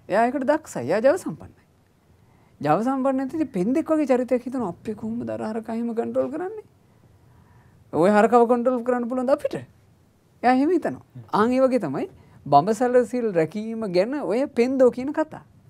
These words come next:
Speaker 1: එහෙම කියන්නේ. "ඔය බඹසර රකින්නවා කියලා එකක් නෑ. දැන් මේ කාලේ කරන්න බෑ." ඔය සිවුරු පොරවගත් උන්වහන්සේලා දැන් සිල් රැකීම ගැන කියන්නේ. මේ කාලේ කොහොමද බොරු කියන්නේ නැතුව ජීවිතය ගත කරන්නේ? ඔය බොරු කතා කවුද බොරු කියන්නේ නැතුව ඉන්නේ?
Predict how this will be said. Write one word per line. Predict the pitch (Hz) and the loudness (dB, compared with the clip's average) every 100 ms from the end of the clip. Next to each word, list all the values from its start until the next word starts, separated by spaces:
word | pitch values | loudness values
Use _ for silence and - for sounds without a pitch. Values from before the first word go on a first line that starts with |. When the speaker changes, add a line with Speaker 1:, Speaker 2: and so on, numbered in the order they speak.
| _ _ _ _ _ _ 220 | _ _ _ _ _ _ 0
Speaker 1:
එහෙම | 247 233 | 0 0
කියන්නේ. | 254 240 226 _ - 123 | -4 -6 -10 _ -16 -2
"ඔය | 160 190 196 | 2 2 2
බඹසර | 170 165 160 | -2 -2 -2
රකින්නවා | 156 151 147 | -2 -4 -6
කියලා | 139 139 | -6 -6
එකක් | 135 | -6
නෑ. | 131 131 139 | -6 -8 -8
දැන් | 127 127 | -8 -8
මේ | 120 | -6
කාලේ | 127 123 | -6 -6
කරන්න | 123 123 123 | -6 -8 -8
බෑ." | 117 - _ _ _ _ _ _ _ _ _ _ | -10 -14 _ _ _ _ _ _ _ _ _ _
ඔය | 143 135 | -6 -6
සිවුරු | 127 131 175 | -4 -2 -2
පොරවගත් | 196 208 214 202 | 0 0 0 -2
උන්වහන්සේලා | 202 208 208 202 190 | -4 -6 -6 -8 -8
දැන් | 196 190 - | -10 -12 -12
සිල් | 180 175 | -8 -6
රැකීම | 190 190 190 | -6 -8 -10
ගැන | 185 185 | -10 -10
කියන්නේ. | 180 180 180 180 _ _ | -10 -10 -12 -14 _ _
මේ | 135 180 240 | -2 0 2
කාලේ | 247 254 | 2 2
කොහොමද | 233 233 233 | 0 -2 0
බොරු | 214 214 | 0 0
කියන්නේ | 214 208 202 | -4 -6 -6
නැතුව | 196 | -4
ජීවිතය | 185 180 175 170 | -4 -4 -4 -2
ගත | 156 143 | -2 -2
කරන්නේ? | 139 143 170 | -4 -6 -4
ඔය | 175 185 | -4 0
බොරු | 156 151 | 0 0
කතා | 175 165 160 | -2 -2 0
කවුද | 147 156 160 | 0 0 -2
බොරු | 147 151 | -2 -2
කියන්නේ | - 147 | -2 -2
නැතුව | 135 | -4
ඉන්නේ? | 117 95 | -6 -8